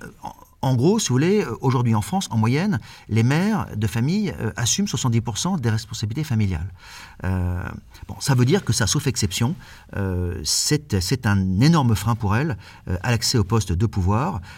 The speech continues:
euh, parce que quand on assume soixante-dix pour cent des responsabilités privées, euh, et notamment familiales, eh ben, on a, on n'a pas la même disponibilité, on n'a même pas la même mobilité souvent, euh, que, euh, ceux qui, euh, ne les assument pas. Hein, et, et quand le patronat, euh, allemand,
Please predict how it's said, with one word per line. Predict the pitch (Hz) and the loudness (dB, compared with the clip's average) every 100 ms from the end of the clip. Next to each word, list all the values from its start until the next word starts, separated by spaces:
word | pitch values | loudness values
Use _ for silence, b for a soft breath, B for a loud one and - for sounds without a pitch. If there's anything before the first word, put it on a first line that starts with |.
| - 85 | -8 -2
euh, | 92 | -2
parce | 110 123 | 0 0
que | - | 0
quand | 147 113 104 | 0 0 0
on | 117 | 2
assume | 90 - | 2 -2
soixante-dix | - 104 98 | -4 -2 -2
pour | 95 85 | -4 -4
cent | 120 120 | -4 0
des | |
responsabilités | 92 87 - 92 92 92 80 | 0 -2 -2 -2 -2 -2 -4
privées, | - 87 131 B B B - | 0 2 0 B B B -6
euh, | 80 | -2
et | |
notamment | 92 95 90 | 0 0 0
familiales, | 85 82 98 151 170 B B - | 0 0 2 0 -2 B B -4
eh | 80 | 2
ben, | 117 | 4
on | 123 95 | 4 4
a, | 123 127 | 4 2
on | 95 | 2
n'a | 113 | 2
pas | - 117 | 2 2
la | 101 | 4
même | 107 90 | 4 4
disponibilité, | 110 - 120 104 98 92 113 156 | 2 2 4 4 2 2 0 2
on | |
n'a | 110 | 4
même | 92 113 101 | 4 4 2
pas | 117 | 0
la | 101 | 2
même | 95 85 | 4 4
mobilité | 127 107 104 120 127 | 4 4 2 2 0
souvent, | 90 113 156 B B - | 0 -2 -4 B B -6
euh, | 92 90 | -4 0
que, | 120 147 - | 2 2 0
euh, | 98 | -2
ceux | 90 135 151 | 0 0 0
qui, | - 123 147 - | -2 0 0 -2
euh, | 98 90 82 B - | -2 0 -2 B -2
ne | 90 98 135 | 0 2 2
les | 120 104 | 2 0
assument | - 92 | 0 -2
pas. | 85 76 - B B B - | -2 -8 -12 B B B 0
Hein, | 156 131 | 0 4
et, | 127 117 107 - 117 | 4 4 4 2 0
et | 113 | 2
quand | 170 165 | 2 2
le | |
patronat, | 139 - 143 131 120 73 | 2 2 2 2 0 0
euh, | 104 95 | -2 0
allemand, | 120 123 131 117 | 2 4 4 0